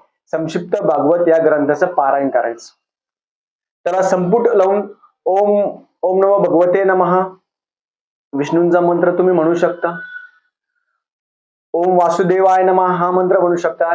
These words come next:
श्रीकृष्णाय नमः हा मंत्र संपुट लावून म्हणू शकता. म्हणजे भागवत पारायण करताना तुम्ही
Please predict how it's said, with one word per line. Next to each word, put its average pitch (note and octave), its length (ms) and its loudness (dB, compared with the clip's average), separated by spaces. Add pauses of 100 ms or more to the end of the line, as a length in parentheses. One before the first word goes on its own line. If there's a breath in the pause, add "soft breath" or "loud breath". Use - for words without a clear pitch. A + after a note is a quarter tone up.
(120)
श्रीकृष्णाय F#3 840 0
नमः F#3+ 300 2 (200)
हा E3+ 100 -2
मंत्र F#3 300 0
संपुट F3+ 420 -2
लावून F#3 180 2
म्हणू E3 140 2
शकता. E3 260 -2
म्हणजे G3+ 560 0 (420)
भागवत E3 420 0
पारायण G3+ 360 0
करताना G3+ 340 0
तुम्ही G#3+ 180 0